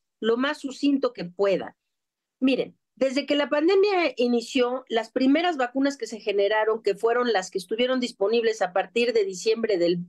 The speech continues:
dos mil veinte, son consideradas hoy vacunas de primera generación. Si lo recuerdan, estas incluían vacunas de R N A mensajero, como Pfizer, como Moderna, vac-, vacunas de vectores virales,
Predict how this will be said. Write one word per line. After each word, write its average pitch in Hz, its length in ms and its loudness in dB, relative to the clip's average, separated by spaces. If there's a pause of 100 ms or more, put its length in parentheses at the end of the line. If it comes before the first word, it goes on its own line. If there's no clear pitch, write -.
(120)
dos 190 200 -2
mil 208 180 -2
veinte, 185 540 -2 (420)
son 320 200 -4
consideradas 277 680 0
hoy 269 100 2
vacunas 247 480 0
de 214 120 -2
primera 196 460 -2
generación. 196 760 -2 (420)
Si 311 140 0
lo 302 120 4
recuerdan, 339 560 0
estas 302 360 -2
incluían 269 560 0
vacunas 254 440 -2
de 220 80 2
R 233 200 0
N 226 120 0
A 208 60 -2
mensajero, 196 720 -2 (240)
como 233 260 0
Pfizer, 226 480 -2
como 180 240 0
Moderna, 202 680 0 (240)
vac-, 202 180 -6 (120)
vacunas 254 440 0
de 208 100 2
vectores 196 440 0
virales, 202 680 0